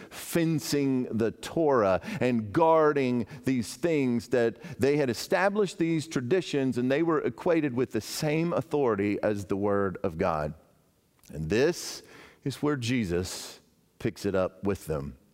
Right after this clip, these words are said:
And he does not respond in a kind way, in a way that is trying to win friends and influence people. As a matter of fact,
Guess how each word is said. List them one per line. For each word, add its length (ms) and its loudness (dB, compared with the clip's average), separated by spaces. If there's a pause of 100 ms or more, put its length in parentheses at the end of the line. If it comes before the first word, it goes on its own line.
(440)
And 100 2
he 80 2
does 140 0
not 180 4
respond 540 4
in 80 2
a 40 0
kind 380 2
way, 320 4 (180)
in 240 2
a 160 2
way 220 4
that 180 2
is 320 2 (140)
trying 380 2
to 100 2
win 480 0
friends 560 0
and 160 2
influence 500 0
people. 460 2
As 140 0
a 20 0
matter 220 4
of 60 0
fact, 280 2